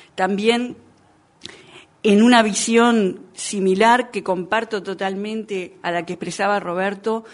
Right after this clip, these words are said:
además de la infraestructura, nos ha interesado facilitar el acceso a la misma en las capas superiores. Y me refiero, por ejemplo, a la exoneración en el tráfico que hicimos a los centros educativos punto edu punto uy y a los centros gubernamentales punto gov punto uy,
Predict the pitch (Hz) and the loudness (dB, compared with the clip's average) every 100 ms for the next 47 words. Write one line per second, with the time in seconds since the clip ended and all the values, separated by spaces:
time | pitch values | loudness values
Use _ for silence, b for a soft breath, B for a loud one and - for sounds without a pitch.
0 | B B - 185 196 220 220 196 190 185 | B B -2 0 0 0 -2 -4 -8 -10
1 | - 170 208 214 208 180 196 190 190 170 | -12 -12 -6 -4 -2 -4 -6 -8 -8 -8
2 | 196 208 202 170 170 165 160 196 214 208 | -6 -4 -6 -10 -12 -12 -4 -2 -2 -6
3 | 185 180 - 208 214 175 180 196 220 226 | -8 -8 -10 -8 -6 -4 -6 -6 -4 -6
4 | 233 B B - 185 180 208 208 196 190 | -6 B B -10 -8 -6 -6 -4 -6 -8
5 | 175 170 170 165 165 190 190 180 175 208 | -8 -6 -6 -8 -10 -8 -6 -8 -8 -6
6 | 208 233 233 B B - 196 202 233 233 | -4 -4 -8 B B -4 -2 -2 -6 -4
7 | 214 196 196 196 185 185 - 220 220 185 | -4 -4 -6 -6 -6 -6 -6 -6 -6 -6
8 | 185 202 214 196 170 170 - 202 208 214 | -6 -6 -6 -8 -8 -10 -10 -8 -8 -8
9 | 196 175 208 185 180 180 175 170 165 196 | -8 -8 -10 -12 -10 -10 -8 -8 -8 -6
10 | 202 208 196 175 180 180 180 - 170 165 | -6 -6 -8 -8 -6 -6 -6 -8 -10 -8
11 | 180 214 254 B B - 208 190 226 226 | -6 -6 -8 B B -4 -2 -2 -4 -6
12 | 233 214 196 185 170 170 190 208 175 - | -4 -2 0 -2 -2 -2 -2 -2 -4 -8
13 | 175 170 180 196 190 185 175 175 202 | -8 -4 -2 -2 -4 -8 -6 -4 -6